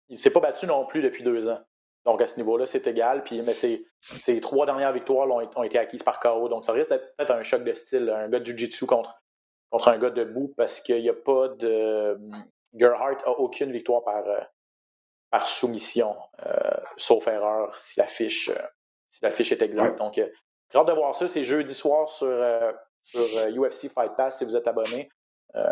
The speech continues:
Speaker 1: un, un autre protégé de Richard O à H deux O M M A, euh, du côté de Montréal. Donc, euh, Michael Dufort qui va être en Floride,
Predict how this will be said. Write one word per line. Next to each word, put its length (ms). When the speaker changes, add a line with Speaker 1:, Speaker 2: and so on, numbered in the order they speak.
Speaker 1:
un, 280
un 40
autre 220
protégé 440
de 120
Richard 320
O 200
à 80
H 120
deux 240
O 220
M 160
M 140
A, 200
euh, 240
du 60
côté 220
de 60
Montréal. 500
Donc, 300
euh, 220
Michael 340
Dufort 300
qui 100
va 80
être 80
en 60
Floride, 440